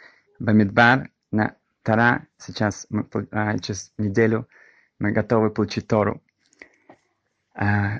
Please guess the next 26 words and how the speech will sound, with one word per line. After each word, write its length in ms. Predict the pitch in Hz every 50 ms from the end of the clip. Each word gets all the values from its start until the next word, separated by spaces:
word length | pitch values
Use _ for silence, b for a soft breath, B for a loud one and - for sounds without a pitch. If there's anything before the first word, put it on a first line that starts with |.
| -
мы 100 | - 107
подготавливаемся 680 | 101 - 120 113 127 - 143 147 147 139 127 117 - -
к 80 | -
этому, 380 | 131 - - 98 92 98 98 - _ _ _ _ _ _
да? 260 | 104 104 110 123 123 - - _ _ _ _ _ _ _
Бамидбар, 520 | - 113 107 101 - - 123 123 127 - - _
Тора 420 | - 107 110 120 120 117 113 110 -
дала, 360 | - 110 113 117 120 - 117 - _ _
была 260 | 110 113 117 123 120
дана 480 | 110 107 110 107 113 117 123 131 - - _ _ _ _
именно 500 | - 113 113 113 113 113 113 117 117 - _ _
в 420 | - 98 95 110 110 107 117 131 - _ _ _ _
пустыне. 540 | 127 120 - - - 120 107 95 - 101 - _ _ _ _ _ _ b b b b b
В 40 | _
пустыне 360 | - 107 - - - 139 135
ничего 300 | 131 120 - - - 113
больше 260 | 107 110 107 - - 107
нет. 320 | 101 92 - - - _ _ _ _ _ _ _ _ _ _ _ _ _ _
Никаких, 480 | 113 110 - 110 - - 135 - - _ _ _ _ _
меня 140 | - 113 113
ничего 340 | 117 113 - - - 123 131
не 80 | 135
отвлекает. 640 | 127 120 - - 113 - - 107 95 98 - - _ _
Я 100 | 101 92
полностью 580 | - - 127 139 139 139 131 - - 147 -
могу 420 | - 120 110 - 113 104 107 -